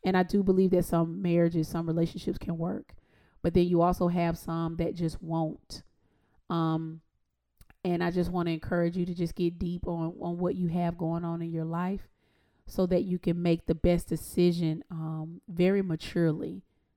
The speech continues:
Okay, I really do. And, and for those who are listening, I wish you well on this particular journey because I do know how it is, okay?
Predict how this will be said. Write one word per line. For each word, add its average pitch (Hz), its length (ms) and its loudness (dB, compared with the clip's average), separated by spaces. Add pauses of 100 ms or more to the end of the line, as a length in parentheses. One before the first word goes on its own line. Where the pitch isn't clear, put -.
(120)
Okay, 165 420 0 (100)
I - 40 -2
really 175 360 4
do. 170 420 2
And, 165 140 -2
and 165 340 -4
for 170 100 0
those 180 320 6
who 185 120 2
are 160 120 2
listening, 170 520 0 (300)
I - 100 0
wish 175 300 2
you 165 80 2
well 165 380 4
on 170 260 0
this 165 180 -2
particular 160 520 -4
journey 156 480 -4 (320)
because 185 240 2
I 175 80 4
do 175 200 2
know 165 200 2
how 160 260 2
it 160 80 0
is, 156 280 2
okay? 165 380 2